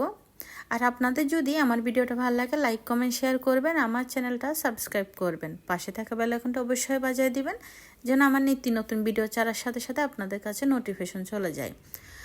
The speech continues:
আর আমার Facebook পেজ আছে, Facebook পেজের নামও হচ্ছে আমার সেলাইঘর, সেম YouTube চ্যানেলের নামও আমার সেলাইঘর।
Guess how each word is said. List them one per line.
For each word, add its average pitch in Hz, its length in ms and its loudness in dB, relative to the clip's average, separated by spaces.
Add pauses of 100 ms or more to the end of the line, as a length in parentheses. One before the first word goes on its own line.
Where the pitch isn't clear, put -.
(160)
আর 202 100 6
আমার 220 220 4
Facebook 254 500 2
পেজ 254 240 4
আছে, 262 180 -2
Facebook 254 420 2
পেজের 196 720 2
নামও 190 400 2
হচ্ছে 269 420 0 (440)
আমার 247 280 6
সেলাইঘর, 190 640 2 (400)
সেম 269 380 2
YouTube 233 400 0
চ্যানেলের 226 400 0
নামও 233 240 2
আমার 226 360 2
সেলাইঘর। 165 600 -2